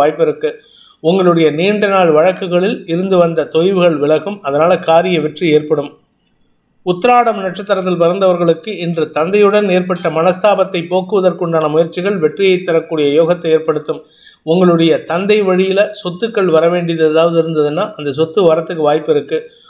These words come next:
உத்தியோக ரீதியாக தந்தையுடைய உத்தியோகம் உங்களுக்கு அர-, by default வரத்துக்கு வாய்ப்பு இருக்கு. அதாவது தந்தை இறந்துட்டாரு, இல்ல தந்தை ரிட்டையர், சூப்பர் அனிமேஷன்ல ரிட்டையர் ஆயிட்டாரு,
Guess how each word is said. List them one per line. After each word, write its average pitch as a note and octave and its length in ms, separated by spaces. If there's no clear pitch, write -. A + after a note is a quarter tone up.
உத்தியோக A3 460
ரீதியாக F#3+ 680
தந்தையுடைய G3 580
உத்தியோகம் F3+ 560
உங்களுக்கு F3 600
அர-, D#3 440
by F#3 120
default G3+ 320
வரத்துக்கு E3+ 380
வாய்ப்பு D#3+ 240
இருக்கு. D3 260
அதாவது E3 460
தந்தை F3+ 380
இறந்துட்டாரு, E3+ 540
இல்ல D#3+ 120
தந்தை F3 420
ரிட்டையர், D#3 560
சூப்பர் G3 340
அனிமேஷன்ல E3+ 600
ரிட்டையர் E3 300
ஆயிட்டாரு, D3+ 340